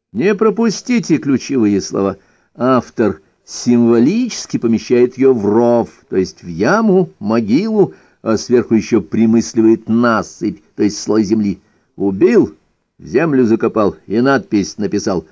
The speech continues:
Вот что он сделал. Упоминаются косы, то есть устаревший стереотип женской привлекательности, может быть, намек, волос долго, ком короток, платок, то же самое,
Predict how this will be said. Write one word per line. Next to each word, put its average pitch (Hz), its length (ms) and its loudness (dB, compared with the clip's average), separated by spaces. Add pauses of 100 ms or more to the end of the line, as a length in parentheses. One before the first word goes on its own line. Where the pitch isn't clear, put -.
Вот - 180 -6
что - 160 -12
он 95 80 -6
сделал. 87 340 -4 (640)
Упоминаются 104 600 -4
косы, 226 600 -2 (360)
то 110 60 -4
есть 95 220 -6
устаревший 131 1000 0
стереотип 104 540 -4
женской 92 400 -4
привлекательности, 151 800 -6 (180)
может 107 180 -2
быть, 110 120 0
намек, 113 400 0 (320)
волос 98 460 0
долго, 101 300 2
ком 101 320 0
короток, 208 520 -4 (300)
платок, 160 580 0 (120)
то 233 120 0
же 226 140 0
самое, 113 440 0